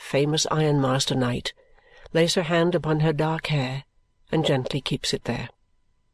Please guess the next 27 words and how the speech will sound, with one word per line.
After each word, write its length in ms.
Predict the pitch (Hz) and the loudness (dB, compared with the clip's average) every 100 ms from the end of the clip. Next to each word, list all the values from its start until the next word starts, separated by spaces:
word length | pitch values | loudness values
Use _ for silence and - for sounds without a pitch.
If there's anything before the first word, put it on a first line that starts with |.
| _ _ - - - - - - _ _ _ _ _ | _ _ -20 -20 -20 -20 -20 -20 _ _ _ _ _
"I 240 | 139 131 131 | 0 0 0
told 460 | - 180 180 170 | 2 2 4 2
you, 160 | 135 131 | 2 0
Rosa, 580 | 127 131 131 - 151 - _ _ _ _ _ _ _ | -2 -4 -6 -8 -10 -14 _ _ _ _ _ _ _
that 160 | 156 151 | -2 2
I 160 | 143 143 | 2 4
wished 360 | 170 - - | 2 0 -2
you 280 | 165 170 165 | -2 -2 -2
to 140 | - | -4
be 100 | 147 | -2
happy, 540 | 147 147 139 147 151 - _ _ _ - - - | -2 -2 -4 -6 -10 -12 _ _ _ -20 -12 0
and 100 | 156 | 2
that 120 | 151 | 4
I 120 | 151 | 2
would 160 | 151 151 | 2 2
make 360 | 160 170 - | 2 2 0
you 100 | 180 | -4
so 380 | 165 - 143 131 | -2 0 0 2
if 160 | 151 - | 0 -2
I 160 | 135 | -2
could 160 | 143 143 | -2 0
make 220 | 143 147 190 | 0 0 2
anybody 520 | 180 147 127 131 135 | 2 2 0 -4 -4
happy 440 | 135 127 - 135 | -4 -6 -4 -4
on 160 | 147 139 | -4 -2
this 220 | 135 - | -2 -2
earth. 460 | 151 139 131 - - | -2 -4 -4 -12 -16